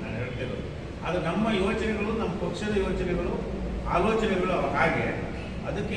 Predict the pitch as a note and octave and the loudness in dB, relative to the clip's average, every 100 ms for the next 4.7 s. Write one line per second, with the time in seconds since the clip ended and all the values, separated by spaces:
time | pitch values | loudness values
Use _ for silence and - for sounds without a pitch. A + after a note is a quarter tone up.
0 | F#3+ G3 G3 - F#3 E3+ D3 - - - | 2 4 4 4 2 2 2 0 0 0
1 | - - - - - - E3+ E3+ G3+ A3+ | 0 0 -2 -2 -2 0 0 0 2 2
2 | - F3+ F3+ F#3+ F#3+ F3+ F3+ - C3+ C#3 | 2 2 4 4 2 0 -2 -2 -2 -4
3 | C3 - - - - - - - - - | -4 -4 -4 -6 -6 -8 -8 -8 -8 -8
4 | - - - F3 G#3+ A3+ A#3+ | -8 -8 -4 2 2 4 2